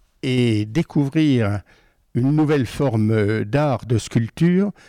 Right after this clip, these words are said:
c'est aussi, je pense, euh, un, un de vos messages importants, qui est peut-être subliminal,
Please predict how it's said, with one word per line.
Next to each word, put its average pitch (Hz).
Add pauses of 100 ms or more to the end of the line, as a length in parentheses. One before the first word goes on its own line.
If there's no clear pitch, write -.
c'est -
aussi, 139
je 131
pense, 143
euh, 117 (600)
un, 123
un 123
de 110
vos 131
messages 127
importants, 151
qui -
est 113
peut-être 123
subliminal, 131